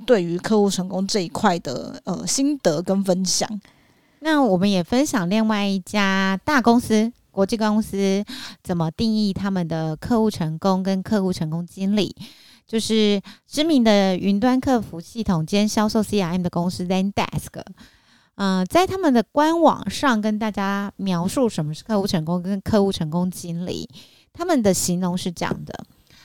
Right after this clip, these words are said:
Speaker 2: 如果他们的客户成功经理是在你的客户从推销对象变成用户之后，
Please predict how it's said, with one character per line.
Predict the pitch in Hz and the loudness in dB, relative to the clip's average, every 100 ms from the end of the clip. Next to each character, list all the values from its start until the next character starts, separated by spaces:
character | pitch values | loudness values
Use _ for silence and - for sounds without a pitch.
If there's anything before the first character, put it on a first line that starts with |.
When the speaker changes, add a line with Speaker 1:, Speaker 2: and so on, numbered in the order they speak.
| - - - | -6 -6 2
Speaker 2:
如 | 277 | 2
果 | 269 233 - | 6 4 4
他 | 262 | 2
们 | 302 240 | 4 4
的 | |
客 | 202 302 330 | 2 4 4
户 | 320 | 4
成 | 247 202 | 4 4
功 | 226 | 2
经 | 226 233 | 4 2
理 | 220 170 90 | 2 -2 -4
是 | - - 254 247 185 220 _ _ _ _ _ _ _ _ | -4 -2 0 2 2 -2 _ _ _ _ _ _ _ _
在 | - 359 339 | -2 2 4
你 | 254 160 | 4 4
的 | 165 | 0
客 | - 277 262 | -2 0 0
户 | 269 269 233 185 196 _ | 4 6 6 4 -2 _
从 | - 208 226 | -2 0 0
推 | - 311 | 0 0
销 | 311 294 285 | 2 0 4
对 | 269 | 2
象 | 254 240 | 4 2
变 | 240 226 | 2 0
成 | 180 | 0
用 | 226 277 | 2 2
户 | 247 | 2
之 | - 247 | 0 0
后， | 320 | 0